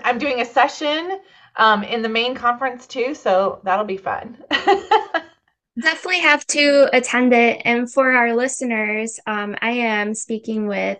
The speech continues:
Speaker 2: Angela Hirsch. And would you mind introducing yourself?
Speaker 1: Absolutely.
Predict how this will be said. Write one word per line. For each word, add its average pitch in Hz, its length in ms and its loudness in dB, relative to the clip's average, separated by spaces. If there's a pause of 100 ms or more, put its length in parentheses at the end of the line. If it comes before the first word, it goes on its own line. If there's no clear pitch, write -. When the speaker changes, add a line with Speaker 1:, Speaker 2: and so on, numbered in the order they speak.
(140)
Speaker 2:
Angela 214 480 -2
Hirsch. 294 580 -4
And 226 220 0
would 233 200 0
you 247 120 -2
mind 220 260 -2
introducing 220 720 -4
yourself? 277 800 -6 (420)
Speaker 1:
Absolutely. 330 880 0